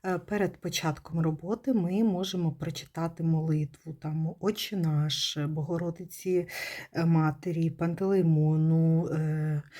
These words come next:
Миколаю Чудотворцю. Ви можете прочитати її сім, е, разів. Ну, саме головне, щоб ви, е, розслабилися і отримували задоволення від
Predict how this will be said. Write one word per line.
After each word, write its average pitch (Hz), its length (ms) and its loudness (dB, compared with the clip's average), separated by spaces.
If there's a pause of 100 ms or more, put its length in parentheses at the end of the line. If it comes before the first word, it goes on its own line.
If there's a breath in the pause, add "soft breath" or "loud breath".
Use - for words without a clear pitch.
(320 loud breath)
Миколаю 196 480 0
Чудотворцю. 160 920 -2
Ви 190 320 4
можете 185 360 0
прочитати 185 580 -4
її 165 180 2
сім, 190 480 -6
е, 160 360 0
разів. 156 500 0
Ну, 240 140 2
саме 240 400 0
головне, 180 580 -2
щоб - 260 -8
ви, 190 380 2 (640 loud breath)
е, 170 340 2
розслабилися 190 1300 2
і 247 360 4
отримували 185 760 2
задоволення 180 1080 2
від 147 380 -2